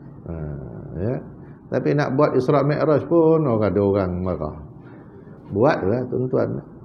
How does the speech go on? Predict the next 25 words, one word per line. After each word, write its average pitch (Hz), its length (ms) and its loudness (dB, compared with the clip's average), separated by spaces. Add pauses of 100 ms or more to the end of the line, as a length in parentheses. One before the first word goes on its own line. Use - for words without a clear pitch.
(120)
Ha, 101 80 0 (480)
ya, 127 100 -4 (140)
buat. 123 260 2 (840)
Ya. 143 120 2 (520)
Okey, 123 240 6 (480)
tuan-tuan, 123 400 4
ya, 165 160 0
itulah 196 240 6
mukjizat 165 640 4
Isra' 147 320 4
Mi'raj. 156 400 4
Sebab 160 320 2
apa 156 320 2
dia? 135 240 6
Penghormatan 143 880 2
kepada 131 320 4
Nabi. 127 400 4 (480)
Tak 156 140 4 (180)
ada 170 240 6
Nabi 160 400 6
yang 151 160 4
diberikan 143 560 4
keistimewaan 135 880 0
macam 117 320 0
tu. - 120 -6